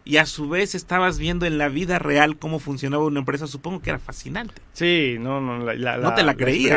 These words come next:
Speaker 2: experiencia. Claro, claro, eh, yo había llegado a una oportun-, a una mina de oro técnicamente,
Speaker 1: Claro.
Speaker 2: porque me,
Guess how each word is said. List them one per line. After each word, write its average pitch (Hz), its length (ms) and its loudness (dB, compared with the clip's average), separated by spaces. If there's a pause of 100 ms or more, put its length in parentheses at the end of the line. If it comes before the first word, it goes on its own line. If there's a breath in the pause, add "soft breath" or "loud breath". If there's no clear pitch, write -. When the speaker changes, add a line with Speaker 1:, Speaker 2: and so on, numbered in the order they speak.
(100)
Speaker 2:
experiencia. - 200 -10
Claro, 156 600 2
claro, 135 560 2
eh, 107 360 -6
yo 120 100 -2
había 156 120 0
llegado 156 280 2
a - 20 2
una 160 160 -2
oportun-, 120 440 -6
a 127 60 -4
una 156 140 -2
mina 170 260 0
de 131 80 0
oro 127 200 -2
técnicamente, 117 540 -10
Speaker 1:
Claro. 180 260 0
Speaker 2:
porque 127 120 -10
me, 123 220 -10